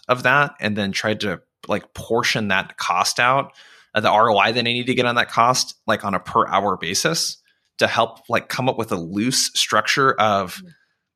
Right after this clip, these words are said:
Speaker 1: you know, answering questions like, "How long should I take to research?"
Speaker 2: Yeah.
Speaker 1: "How many people at a company should I reach out to?" Like, there's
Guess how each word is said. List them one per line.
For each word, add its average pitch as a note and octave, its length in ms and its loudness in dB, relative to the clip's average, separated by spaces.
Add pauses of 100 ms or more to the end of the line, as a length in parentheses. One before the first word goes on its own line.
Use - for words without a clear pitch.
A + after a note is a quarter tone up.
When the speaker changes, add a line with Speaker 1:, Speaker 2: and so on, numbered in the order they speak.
Speaker 1:
you B2 100 2
know, G#2 80 -2
answering A#2 420 0
questions G#2+ 480 -2
like, G2 300 -2
"How B2 240 0
long B2 180 0
should G#2+ 200 -4
I G2 60 -2
take F#2+ 240 -8
to G2 80 -10
research?" - 640 -8 (640)
Speaker 2:
Yeah. F3+ 140 -12 (640)
Speaker 1:
"How - 260 -4
many C3+ 200 0
people B2 340 -2
at G#2+ 80 0
a - 20 0
company G2+ 400 -6
should F#2 200 -4
I F#2 40 -2
reach F2+ 320 -6
out G2 220 -2
to?" G#2 180 -4
Like, F2 220 -6
there's D#3 340 2